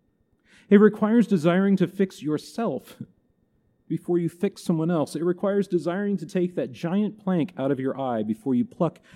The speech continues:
that little tiny speck from another's. But it all begins in prayer. G K Chesterton once responded to a newspaper, uh, request or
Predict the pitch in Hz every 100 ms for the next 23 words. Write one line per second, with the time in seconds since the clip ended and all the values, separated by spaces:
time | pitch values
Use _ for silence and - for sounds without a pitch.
0 | - 135 - 127 147 165 156 _ - 160
1 | 151 - - - - - _ _ _ _
2 | _ _ - 120 113 90 - - _ _
3 | _ _ _ _ _ _ _ _ _ _
4 | _ _ _ _ _ _ 143 127 - 135
5 | 139 139 127 110 104 98 - _ _ _
6 | 104 98 - 104 82 76 _ _ _ _
7 | _ _ _ _ _ _ _ _ 214 208
8 | 175 180 175 139 143 127 120 139 139 139
9 | 120 - 135 131 117 - 127 123 135 -
10 | 120 110 110 110 - 101 98 92 _ _
11 | 120 - 127 110 - 127 110